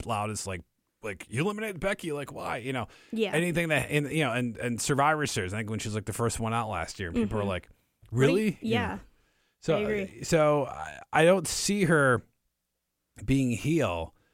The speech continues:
Speaker 1: um, but I, I do see her being upset Charlotte, that if Charlotte wins, that I think she's gonna challenge her 'cause she's like, "Look, you came back. Like, I had this match. You came in, stole my thunder in this match,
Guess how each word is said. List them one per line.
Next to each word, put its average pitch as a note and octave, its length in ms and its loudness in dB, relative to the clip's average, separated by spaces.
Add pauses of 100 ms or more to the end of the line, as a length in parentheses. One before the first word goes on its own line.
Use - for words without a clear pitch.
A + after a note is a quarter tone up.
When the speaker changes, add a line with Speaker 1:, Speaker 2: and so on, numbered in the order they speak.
(260)
Speaker 1:
um, G2 360 0
but A#2 200 0
I, B2 200 2 (100)
I A#2+ 80 2
do C3+ 140 2
see - 100 2
her C3+ 60 4
being A#2 200 2
upset G#2 320 -2
Charlotte, C3 600 -2
that G#2 200 -2
if G#2 160 -6
Charlotte C3+ 460 2
wins, A#2+ 540 0 (280)
that A2 140 0
I A2 40 2
think G#2+ 160 -6
she's G#2 240 -6
gonna F2+ 120 -6
challenge E3 500 -4
her D#2 100 -8
'cause E2 160 -12
she's F#2 180 -8
like, G2+ 180 -4
"Look, A#2+ 160 -4
you C3 80 -4
came C3+ 240 -2
back. A#2+ 280 0
Like, G#2 160 -6
I A#2 100 2
had A#2+ 180 0
this A2+ 200 -4
match. G#2 440 -2 (140)
You B2+ 160 -2
came B2+ 300 -2
in, A2+ 240 -2 (160)
stole C3+ 280 -4
my A#2+ 160 -4
thunder A2+ 320 -2
in G2 100 -6
this F#2+ 180 -8
match, F2+ 400 -8